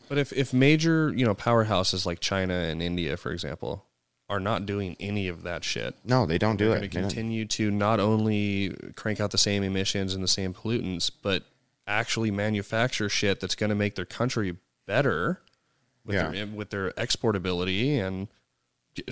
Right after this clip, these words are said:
Speaker 1: goods and services, right? Like, w-, we're sacrificing our ability to do that
Speaker 2: Yeah.
Speaker 1: so we can, like, pound our chest and say, you know, how awesome we are, like,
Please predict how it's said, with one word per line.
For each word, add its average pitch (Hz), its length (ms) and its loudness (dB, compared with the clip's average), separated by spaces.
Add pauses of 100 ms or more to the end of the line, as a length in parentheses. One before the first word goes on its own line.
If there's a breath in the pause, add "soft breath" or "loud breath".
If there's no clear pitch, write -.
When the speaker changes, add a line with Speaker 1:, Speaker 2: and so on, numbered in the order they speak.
Speaker 1:
goods 107 280 -2
and 104 100 0
services, 139 600 2
right? 131 260 0
Like, 113 120 0
w-, 117 340 0
we're 120 280 0
sacrificing 131 800 0
our 104 140 2
ability 107 460 0
to - 120 -10
do 123 280 0
that 85 400 -6 (320)
Speaker 2:
Yeah. 95 340 4
Speaker 1:
so 110 220 -2
we 110 240 -2
can, 104 240 0
like, 92 240 -2 (360)
pound 113 280 2
our 127 80 4
chest 101 480 2
and 101 120 0
say, 98 320 2
you 101 160 -4
know, 92 240 -2
how 104 200 0
awesome 101 400 0
we 95 120 0
are, 92 360 0 (160)
like, 92 240 -6